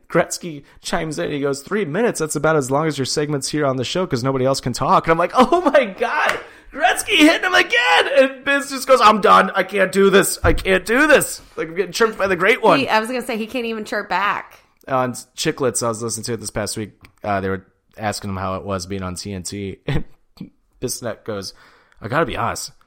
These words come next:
Speaker 1: I almost dropped, like, four F-bombs, like, throughout the night. I had to catch myself, like, several times. It's so hard not to say fuck on the air. It's so hard." <laughs>
Speaker 2: I mean, fuck's like every other word.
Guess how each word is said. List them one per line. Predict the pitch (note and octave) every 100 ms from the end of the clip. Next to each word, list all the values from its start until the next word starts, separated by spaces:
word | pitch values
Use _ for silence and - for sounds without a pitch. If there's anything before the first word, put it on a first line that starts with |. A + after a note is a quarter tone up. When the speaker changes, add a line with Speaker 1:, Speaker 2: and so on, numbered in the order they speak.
| _ _ _ _
Speaker 1:
I | B2+
almost | F3 C#3+ -
dropped, | A#2+ D#2+ -
like, | G2 D#2+ - _ _ _ _ _ _ _ _ _
four | C3 A2+ G#2+
F-bombs, | F2+ - - D#2 D#2+ F2+ - G2+
like, | D#2+ D2 _ _ _ _ _ _ _ -
throughout | A2 E2+
the | -
night. | F#2 F2 E2+
I |
had | A2+
to | G#2+ - _
catch | A2 F#2+
myself, | F2 D#2+ F2 E2 -
like, | E2
several | - G2+ F2 E2
times. | F2 E2+
It's | - -
so | - A2+
hard | G2 F#2+ F#2
not | F2+ -
to |
say | - G2
fuck | - - D#2+ F#2
on | F2+
the | F2+
air. | F2+ F#2 A#2+ -
It's | -
so | - G#2+ F#2
hard." | D3+ - - - _ -
<laughs> | C4 - - _ _ _ _ _ _ _ _ _ _ _ _
Speaker 2:
I | F3
mean, | G#3+ A3+
fuck's | A3 B3 B3
like | A3+ G#3+
every | G#3+ A3
other | A3
word. | F#3 F#3+ D#4+ E3 D3+